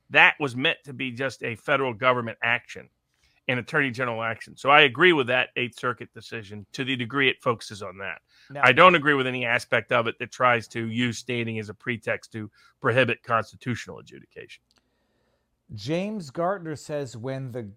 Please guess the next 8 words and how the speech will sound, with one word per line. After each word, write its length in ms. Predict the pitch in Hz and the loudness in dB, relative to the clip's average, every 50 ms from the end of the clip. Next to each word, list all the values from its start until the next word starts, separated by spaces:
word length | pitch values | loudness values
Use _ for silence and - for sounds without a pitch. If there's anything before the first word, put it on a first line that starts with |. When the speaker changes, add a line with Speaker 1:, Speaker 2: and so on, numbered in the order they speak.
| _ _ | _ _
Speaker 2:
going 460 | - 147 156 185 208 220 233 240 196 | -10 -10 -8 -8 -8 -10 -10 -10 -8
gets 260 | 208 214 196 - - | -8 -10 -10 -10 -12
weird, 460 | 147 135 143 143 147 151 147 127 117 | -12 -10 -8 -8 -8 -8 -8 -8 -10
the 40 | 123 | -12
weird 460 | 113 101 123 120 127 131 135 139 - _ - | -10 -10 -10 -8 -8 -8 -10 -12 -16 _ -20
turn 460 | - - 117 117 113 110 113 117 117 _ - | -18 -14 -12 -12 -12 -12 -12 -14 -16 _ -16
Viva." 480 | 98 120 156 180 156 120 104 92 92 90 | -12 -10 -8 -8 -8 -10 -12 -14 -14 -12
Now, 280 | 120 131 123 117 - | -8 -8 -8 -8 -10